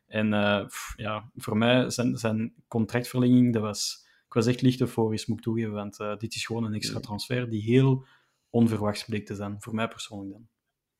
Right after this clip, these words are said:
Speaker 2: Ja, ja, ja, voor velen kwam het zo, was het de indruk, ja, iedereen dacht dat hem echt weg ging gaan,
Speaker 1: Ja.
Speaker 2: hè. En, eh, het moment dat ze dan hebben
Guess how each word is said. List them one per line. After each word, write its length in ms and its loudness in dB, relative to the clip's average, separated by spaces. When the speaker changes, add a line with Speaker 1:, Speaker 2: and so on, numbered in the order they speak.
Speaker 2:
Ja, 360 -4
ja, 280 -2
ja, 260 0
voor 160 -4
velen 240 4
kwam 200 4
het 140 0
zo, 440 2
was 200 4
het 420 0
de 240 2
indruk, 640 6
ja, 200 0
iedereen 320 6
dacht 220 0
dat 140 -2
hem 160 2
echt 220 -6
weg 160 -2
ging 200 -2
gaan, 80 4
Speaker 1:
Ja. 120 -8
Speaker 2:
hè. 240 -6
En, 120 -2
eh, 520 -4
het 120 -4
moment 320 4
dat 120 0
ze 100 0
dan 160 2
hebben 380 0